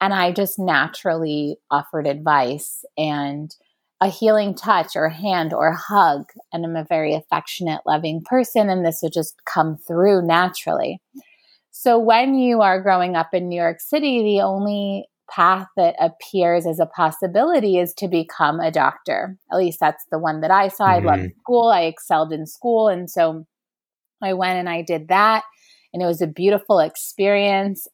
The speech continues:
Speaker 1: And when I was in the hospital, I was realizing that the, the state at,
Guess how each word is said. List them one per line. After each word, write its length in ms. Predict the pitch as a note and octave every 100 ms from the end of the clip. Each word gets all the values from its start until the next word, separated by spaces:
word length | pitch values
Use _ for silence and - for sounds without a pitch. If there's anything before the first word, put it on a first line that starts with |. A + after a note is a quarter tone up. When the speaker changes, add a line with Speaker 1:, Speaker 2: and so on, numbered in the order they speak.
| -
Speaker 1:
And 400 | D#3+ D3+ E3 E3+
when 180 | E3+ E3
I 140 | F3
was 180 | F#3 F#3
in 240 | E3+ E3+
the 120 | E3
hospital, 640 | E3 A3 C#4+ - G3 F#3+ F3
I 240 | E3 E3
was 220 | E3+ E3 F3+
realizing 880 | F3+ F#3 E3+ D#3+ E3 F3+ E3 E3+ - _ _ _ F#3
that 360 | F3 E3+ E3 - E3+
the, 240 | F#3+ F3+ F3+
the 120 | F3+ F#3+
state 600 | - - - A3+ G#3 - -
at, 180 | E3